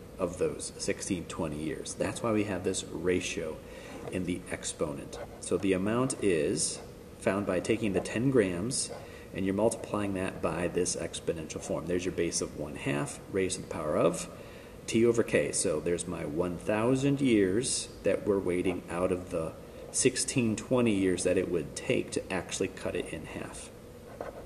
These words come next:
So again, notice my variable's already by itself. We don't have to convert this into a logarithm or anything. We just go right to our calculator. And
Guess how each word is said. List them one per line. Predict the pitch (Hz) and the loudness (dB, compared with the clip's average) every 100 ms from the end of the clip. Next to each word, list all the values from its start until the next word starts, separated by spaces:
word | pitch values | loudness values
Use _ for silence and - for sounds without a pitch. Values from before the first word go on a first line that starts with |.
| - - - - - - - - - | -14 -16 -16 -18 -16 -16 -16 -12 -2
So | 98 | 0
again, | 95 113 | 2 6
notice | 110 160 175 | 8 6 4
my | 107 | 0
variable's | 90 90 90 95 90 | 2 4 4 2 2
already | 92 85 | 2 0
by | 82 92 | -2 -4
itself. | 82 - 73 82 - - - - - - | 0 4 8 8 4 -4 -10 -14 -14 -6
We | 92 | -2
don't | 90 85 | 0 -2
have | 87 | -6
to | - | -4
convert | 92 92 90 | 0 2 2
this | 92 - | 2 0
into | 87 - 92 82 78 | -2 -2 -2 -2 -2
a | 73 69 73 | -4 -6 -6
logarithm | 67 101 117 139 147 | -2 0 4 4 4
or | 151 | 2
anything. | 156 160 165 | 2 2 2
We | 127 | 0
just | 101 - | -2 -2
go | 85 | -2
right | 85 85 - | 0 -2 -2
to | 73 | -2
our | |
calculator. | 73 117 117 120 110 110 110 110 - - - - - - - - - - - - | 0 0 0 2 4 6 4 0 -8 -12 -14 -14 -16 -16 -16 -18 -18 -18 -16 -6
And | 92 92 92 92 85 | 0 4 4 2 0